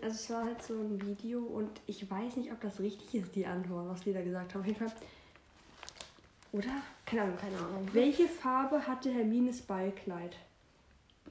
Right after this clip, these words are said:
Speaker 2: Pink. Pink-rosa.
Speaker 1: Das dachte ich halt auch und die haben blau gesagt. Ist Ballkleid
Speaker 2: Nein.
Speaker 1: Weihnachtsball?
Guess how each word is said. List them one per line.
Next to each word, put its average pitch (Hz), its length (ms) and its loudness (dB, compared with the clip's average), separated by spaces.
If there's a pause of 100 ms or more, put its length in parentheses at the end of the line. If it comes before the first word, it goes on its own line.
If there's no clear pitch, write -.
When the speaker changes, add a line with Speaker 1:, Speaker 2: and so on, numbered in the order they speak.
(120)
Speaker 2:
Pink. 185 500 -4 (640)
Pink-rosa. 202 880 -2 (580)
Speaker 1:
Das - 180 -4
dachte 247 300 -4
ich 214 60 -2
halt 220 180 -2
auch 269 200 2
und 226 120 6
die 220 120 4
haben 214 140 4
blau 233 300 2
gesagt. 185 440 -2 (200)
Ist - 180 -4
Ballkleid 233 420 2
Speaker 2:
Nein. 214 120 2
Speaker 1:
Weihnachtsball? 226 760 2